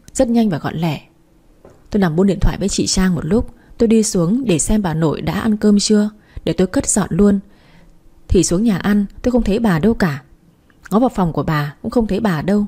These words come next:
Tôi mới lẩm bẩm: "Ơ, đi đâu rồi nhỉ? Đi mà không nói gì với mình thế." Tiếng bà nội ở trong nhà vệ sinh vọng ra: "Nội ở trong này, mà cho nội uống cái sữa gì, đau hết cả bụng đây này, con Ly chết tiệt kia."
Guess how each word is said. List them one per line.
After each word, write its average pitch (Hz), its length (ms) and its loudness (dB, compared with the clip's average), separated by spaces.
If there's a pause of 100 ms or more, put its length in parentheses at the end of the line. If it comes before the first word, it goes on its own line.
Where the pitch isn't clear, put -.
Tôi 214 100 2
mới 240 100 4
lẩm 156 240 0
bẩm: 156 180 0 (880)
"Ơ, 220 160 2 (140)
đi 233 60 0
đâu 233 160 4
rồi 190 140 -2
nhỉ? 160 140 -2 (560)
Đi 240 100 4
mà 202 80 2
không 226 140 0
nói 202 120 2
gì 226 160 0
với 190 100 0
mình 220 200 2
thế." 247 240 -2 (1120)
Tiếng 208 120 4
bà 214 100 2
nội 170 160 0
ở 143 60 -4
trong 208 200 0
nhà 180 160 2
vệ 131 140 -2
sinh 196 240 0
vọng 196 200 -2
ra: 180 340 -2 (1080)
"Nội 196 120 2
ở 160 120 0
trong 220 240 0
này, 175 340 0 (560)
mà 170 60 -4
cho 202 80 2
nội 202 100 -4
uống 175 180 0
cái 240 80 0
sữa 240 200 -2
gì, 175 340 0 (320)
đau 214 80 2
hết 311 120 2
cả 175 80 -2
bụng 196 240 -2
đây 214 80 0
này, 165 260 -4 (420)
con 185 120 -2
Ly 196 120 4
chết 277 240 -2
tiệt - 280 0
kia." 196 180 0